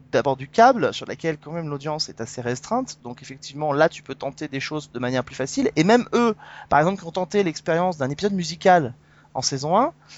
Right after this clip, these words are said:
euh, ils te disent, on a quand même fait, en faisant cet épisode musical, euh,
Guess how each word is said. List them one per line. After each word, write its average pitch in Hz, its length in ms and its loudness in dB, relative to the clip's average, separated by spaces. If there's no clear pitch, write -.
euh, 127 360 6
ils 156 80 -10
te 156 100 -4
disent, 226 380 0
on 160 120 2
a 165 80 4
quand - 160 0
même 196 140 2
fait, 208 240 2
en 165 80 4
faisant 165 160 -2
cet 170 160 -8
épisode 156 300 -6
musical, 156 600 2
euh, 123 220 2